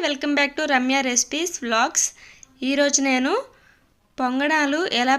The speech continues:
ప్రిపేర్ చేయాలో చూపిస్తున్నానండి. చాలా ఈజీగా, సింపుల్గా, ఫ్లఫీగా, చాలా టేస్టీగా ఉంటాయి. అస్సలు గట్టిపడవండి.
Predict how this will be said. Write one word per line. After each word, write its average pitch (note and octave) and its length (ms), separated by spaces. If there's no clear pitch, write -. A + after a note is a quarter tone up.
ప్రిపేర్ C#4 360
చేయాలో C4+ 300
చూపిస్తున్నానండి. A#3+ 880
చాలా B3+ 240
ఈజీగా, B3+ 520
సింపుల్గా, B3 640
ఫ్లఫీగా, C4+ 720
చాలా B3 260
టేస్టీగా B3+ 500
ఉంటాయి. A#3+ 440
అస్సలు D4 380
గట్టిపడవండి. B3+ 840